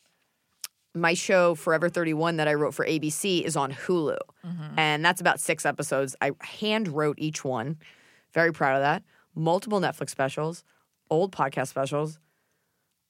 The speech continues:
Speaker 1: And I guess there's Instagram and Instagram stories, but beyond that, I don't think you need more of me.
Speaker 2: No, I mean, you're
Speaker 1: Although
Speaker 2: putting out new, s-, like, if you just, it's a new day, you want more Eliza, you update your Instagram stories pretty much every day. And sometimes when you're out of town, I'll go back and listen to podcasts that you've guested on.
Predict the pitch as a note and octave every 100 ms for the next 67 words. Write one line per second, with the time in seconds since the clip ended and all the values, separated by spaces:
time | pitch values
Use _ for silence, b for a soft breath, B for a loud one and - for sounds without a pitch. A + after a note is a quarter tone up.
0 | - F3 G#3+ C4 D#4 - A#3+ - D#3 -
1 | D3+ D3 D#3 C3+ D3+ D#3+ D3 D3 F#3 F3
2 | D3+ E3 E3+ G3 A#3 A#3 - F3+ G#3+ -
3 | F#3 F3+ E3 D3 C3 C3+ B2+ A2 - -
4 | - E3 F3 A3+ - D4 D#4 C#4+ D4 G#3
5 | A3+ C#4 D#4+ D#4 D4 A#3+ B3+ C4+ - A3
6 | A3 A3 A#3+ C#4 C#4+ - G#3+ G#3+ F#3+ F#3
7 | G#3+ G#3+ G#3 G3+ D#3+ C#3 E3 F#3 F#3 E3+
8 | F3 F3 E3 F3+ C4 E4+ C4+ - C#4 B3+
9 | A#3+ A#3+ - A#3+ A3 - G#3 G#3+ G#3+ G#3
10 | G3 F#3 - F3 F#3 E3+ E3 E3+ A2 F#3
11 | B3+ E4+ G4 C#4 C4 B3 A#3+ A3 G#3 A3+
12 | A#3 A3 F3+ G3 G#3 G3+ G3 F#3+ F3+ E3+
13 | - E3 F3 E3+ F#3 F3 D3 C#3+ E3 D#3
14 | D3+ - - D3 C3 G#2+ A#2 D#3